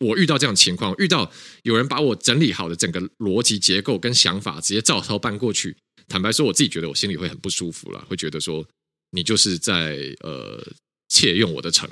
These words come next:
果，哦。那所以这个是老高他的回应是直接回避掉这件事情，然后就说：“诶，这本来就是，哦，这本来就是我们就是收集网络上资料。”我觉得是回避掉了，他去直接把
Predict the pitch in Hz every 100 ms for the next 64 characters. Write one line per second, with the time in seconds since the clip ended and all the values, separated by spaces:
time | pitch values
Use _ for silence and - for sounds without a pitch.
0 | 98 87 - - _ - - _ 76 -
1 | - - - - - - 110 113 104 143
2 | 110 - 110 87 80 - _ - 104 92
3 | 131 120 127 120 87 - 104 131 90 113
4 | - - 104 95 95 127 104 90 80 -
5 | 87 - - - - 82 78 - 120 196
6 | 214 139 80 90 139 143 107 - - -
7 | 95 80 120 82 85 107 101 80 87 104
8 | 104 - 104 90 73 85 85 - 87 76
9 | 55 120 127 - 85 92 104 110 82 67
10 | - 107 - 87 82 85 87 - -